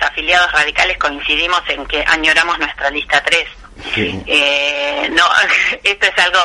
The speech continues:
Speaker 1: una conversación que siempre se inicia en cada una de las puertas.
Speaker 2: Mm.
Speaker 1: Y creo que es a donde el, que el partido tiene que, tiene que tener presente este planteo.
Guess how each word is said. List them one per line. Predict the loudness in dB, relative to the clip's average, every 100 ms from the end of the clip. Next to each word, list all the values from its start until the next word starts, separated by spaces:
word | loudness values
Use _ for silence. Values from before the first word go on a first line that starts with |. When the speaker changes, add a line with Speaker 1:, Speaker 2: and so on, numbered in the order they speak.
| 2
Speaker 1:
una | 0 0
conversación | 0 -2 0 -2 -2 -2
que | -4 -4 -2
siempre | 0 2 0 -2 0
se | -2
inicia | 0 -4 0 -2
en | 0
cada | 2 2 2
una | 0 0
de |
las | 0 -4
puertas. | 0 0 0 -2 -2 -4 -2 0 0 -4
Speaker 2:
Mm. | -8
Speaker 1:
Y | -2
creo | 2 2
que | 2 2
es | 2
a | 2
donde | 0 0 -2 0 -2 -4 -4
el, | -2 -4 -2
que | -4
el | 0
partido | -2 0 0 0
tiene | 0 -2 -2
que, | -2 -4
tiene | 0 0 2
que | 0
tener | 2 0 0
presente | -4 -2 -4 -2 -2 -2 -4 -6
este | -4 -6 -2
planteo. | 0 0 2 2